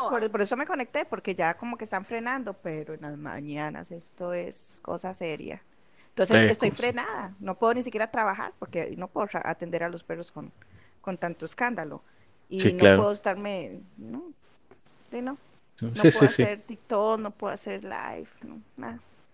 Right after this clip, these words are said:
Speaker 2: Estás deprimida. <laughs>
Speaker 1: Estoy, estoy muy triste. No, solo así en la pura noche, ya, que ya no hay
Speaker 2: Sí,
Speaker 1: tanto
Speaker 2: sí, ya,
Speaker 1: hacer
Speaker 2: ya cuando
Speaker 1: la pura
Speaker 2: estás
Speaker 1: noche
Speaker 2: relax.
Speaker 1: es cuando estoy cansada, porque paso, eh, ahí recogiendo escombros,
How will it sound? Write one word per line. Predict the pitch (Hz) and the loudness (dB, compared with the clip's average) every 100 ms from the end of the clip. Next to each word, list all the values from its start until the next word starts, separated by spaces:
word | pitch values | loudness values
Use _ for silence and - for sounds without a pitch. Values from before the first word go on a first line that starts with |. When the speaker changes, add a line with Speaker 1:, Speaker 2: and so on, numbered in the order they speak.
| - - | -10 10
Speaker 2:
Estás | 170 151 127 | 12 12 12
deprimida. | 143 - 117 147 143 - | 12 12 12 12 12 12
<laughs> | - - - - - 1077 - - | 8 6 -2 -2 -4 4 6 12
Speaker 1:
Estoy, | 403 - - - - - 175 - - - - | 10 12 4 6 4 8 8 6 -4 -2 -6
estoy | - - 226 | -6 -6 -8
muy | 240 - | -8 -8
triste. | 254 269 254 - - - | -8 -8 -12 -12 -16 6
No, | 277 | 8
solo | 320 254 | 10 10
así | 294 302 | 8 6
en | |
la | 320 | -4
pura | - 214 220 | -2 -2 -2
noche, | 196 - - - - | -8 -12 -18 -18 -20
ya, | 196 185 - - - | -12 -12 -14 -20 -12
que | 170 | -8
ya | 170 | -8
no | |
hay | 180 | -4
Speaker 2:
Sí, | |
Speaker 1:
tanto | - 185 - | 12 12 12
Speaker 2:
sí, | 156 | 12
ya, | 131 | 12
Speaker 1:
hacer | 131 127 | 12 12
Speaker 2:
ya | |
cuando | 139 131 | 12 12
Speaker 1:
la | |
pura | 104 117 | 12 12
Speaker 2:
estás | 117 | 12
Speaker 1:
noche | 117 | 12
Speaker 2:
relax. | 117 | 12
Speaker 1:
es | - | 10
cuando | 208 196 | 6 6
estoy | 190 185 | 4 2
cansada, | - 175 175 262 208 - | 4 4 4 2 2 0
porque | 170 170 | -6 -6
paso, | 170 175 175 | -6 -8 -8
eh, | - 180 | 0 2
ahí | 175 165 | 2 0
recogiendo | 190 190 190 175 | -2 -2 -2 -2
escombros, | 180 - 202 185 175 | -6 2 4 4 0